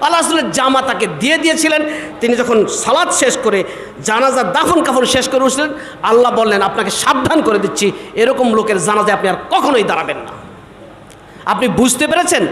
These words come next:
যে ব্যক্তি মুনাফিক, আল্লাহ রাসূল নিজে জানাজা পড়িয়েছেন, ইমামতি করেছেন, সে তো এমনিতেই জান্নাতে যাওয়ার কথা। শুধু তাই নয়, আল্লাহ রাসূলের জামাটা তাকে খুলে দেওয়া হয়েছিল, তাকে কবরস্থ করার সময়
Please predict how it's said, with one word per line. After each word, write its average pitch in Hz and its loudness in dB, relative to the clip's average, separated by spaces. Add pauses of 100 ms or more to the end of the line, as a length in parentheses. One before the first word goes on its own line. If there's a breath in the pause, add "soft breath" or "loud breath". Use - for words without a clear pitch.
(440 loud breath)
যে 294 0
ব্যক্তি 330 0
মুনাফিক, 403 6 (1200 loud breath)
আল্লাহ 370 4
রাসূল 381 4
নিজে 359 4 (160)
জানাজা 370 4
পড়িয়েছেন, 392 2
ইমামতি 415 2
করেছেন, 415 4 (220 loud breath)
সে 403 0
তো 403 2
এমনিতেই 440 4
জান্নাতে 285 0
যাওয়ার 202 0
কথা। 160 -10 (1300 loud breath)
শুধু 311 0
তাই 330 4
নয়, 403 8
আল্লাহ 392 4
রাসূলের 392 2
জামাটা 415 2
তাকে 381 2
খুলে 415 4
দেওয়া 403 6
হয়েছিল, 392 4 (540 loud breath)
তাকে 349 0
কবরস্থ 453 4
করার 381 4
সময় 392 2